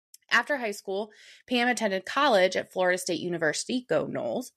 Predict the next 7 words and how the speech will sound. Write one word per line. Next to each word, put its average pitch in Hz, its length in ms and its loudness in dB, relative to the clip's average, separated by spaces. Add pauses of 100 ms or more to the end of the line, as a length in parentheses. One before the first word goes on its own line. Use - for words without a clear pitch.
(400)
from 262 160 0
which 254 140 -2
she 233 120 -6
graduated 262 580 0
with 415 180 -6
honors 185 500 0 (520)
in 202 640 2